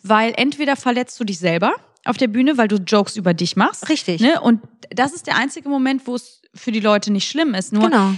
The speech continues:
Speaker 1: wenn du, und das ist ja das Ding, wir bestehen ja aus so vielen unterschiedlichen Strängen und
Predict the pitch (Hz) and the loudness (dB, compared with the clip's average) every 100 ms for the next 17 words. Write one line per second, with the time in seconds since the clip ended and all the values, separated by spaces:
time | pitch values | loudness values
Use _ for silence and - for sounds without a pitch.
0 | - - - 240 262 233 269 - 233 240 | -6 -18 0 4 4 2 -4 -2 -2 -2
1 | - 302 294 254 233 233 214 220 226 - | -4 -4 -2 -2 2 2 4 2 2 2
2 | 254 262 254 220 226 269 - 269 277 269 | 4 6 4 2 0 0 0 2 4 4
3 | 262 - 269 269 233 269 226 233 226 220 | 2 2 0 2 0 -2 -2 -2 0 0
4 | - 247 277 254 190 214 208 | 0 0 2 2 2 0 -2